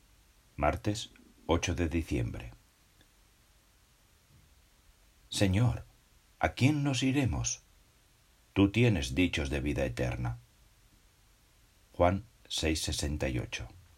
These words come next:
Hoy día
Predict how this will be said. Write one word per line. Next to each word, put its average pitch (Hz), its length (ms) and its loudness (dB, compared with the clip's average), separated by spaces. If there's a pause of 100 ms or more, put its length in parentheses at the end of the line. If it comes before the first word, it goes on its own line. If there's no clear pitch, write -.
(2750)
Hoy 123 180 6
día 120 380 0